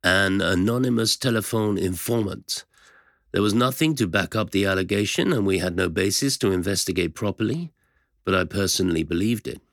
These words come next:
The informant was somebody who had grown disturbed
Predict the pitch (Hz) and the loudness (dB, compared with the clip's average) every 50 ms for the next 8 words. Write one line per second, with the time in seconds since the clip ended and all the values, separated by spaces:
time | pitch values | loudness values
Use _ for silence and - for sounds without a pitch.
0 | _ _ _ _ _ _ _ _ - 90 95 95 90 85 - - - 135 143 147 | _ _ _ _ _ _ _ _ -4 0 0 2 0 0 -2 -2 -2 0 2 2
1 | 139 131 120 - - 107 101 98 - - - 127 127 127 123 123 117 113 117 113 | 2 2 0 0 0 0 2 2 2 2 2 2 2 2 2 2 2 2 2 2
2 | 107 101 104 98 90 - - 113 117 117 113 98 101 98 - - - 113 110 104 | 2 2 2 0 0 0 0 0 2 2 2 2 0 0 0 0 0 0 0 2
3 | 95 80 76 80 - - | 0 0 -2 -6 -12 -18